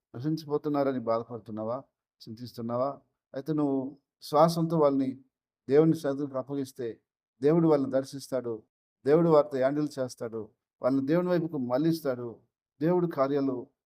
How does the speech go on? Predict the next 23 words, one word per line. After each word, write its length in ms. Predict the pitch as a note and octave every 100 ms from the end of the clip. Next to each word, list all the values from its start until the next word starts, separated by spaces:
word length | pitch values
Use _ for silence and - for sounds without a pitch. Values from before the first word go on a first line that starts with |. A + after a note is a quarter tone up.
| _
జరిగిస్తాడు. 500 | A#2 A#2 G#2+ - - _ _ _ _ _ _ _ _ _ _ _ _
ఏ 200 | B2 D#3+
సమస్య 480 | F3 E3+ C3 C#3+ -
అయినా 140 | A#2+ A#2
సరే, 400 | A2 G#2 A#2+ A2 _ _ _ -
ఏ 160 | A#2+ D3+
విషయమైనా 480 | D#3 D#3 C3+ B2+
సరే, 460 | A#2 G#2 G#2 A#2 F2 _ _ _ B2
నా 100 | B2
ప్రియ 260 | B2+ B2
సంగమా, 640 | A2+ G#2 A#2 A#2+ B2 C3 E2+ _ _ _ G#2
పరిశుద్ధులారా, 720 | G#2+ A#2 A2+ A2 A#2 C3+ - _ _ _
మీరు 480 | C3 E3 D#3+ B2 - _ _ _
చింతించే 460 | - D3 D3 D3 C3
అవసరం 420 | A#2 - A#2+ A#2
లేదు, 500 | G#2 F#2+ B2 A2 E2 _ _ _ _ _ _ _ _ _ _ _ _ _ _ _ _ _ _ _ -
భయపడాల్సిన 600 | B2 C#3+ D3+ D3+ C#3+ B2+
అవసరం 340 | A#2+ A#2 A#2+
లేదు, 500 | G#2 G2 G2+ A#2 G2+ - _ _ _ _ _ _
దిగులు 300 | A2+ C#3+ E3
పడాల్సిన 400 | D#3 C#3+ C3+ B2+
అవసరం 340 | A#2 - A#2
లేదు. 520 | G#2 G2 G#2+ A#2+ F#2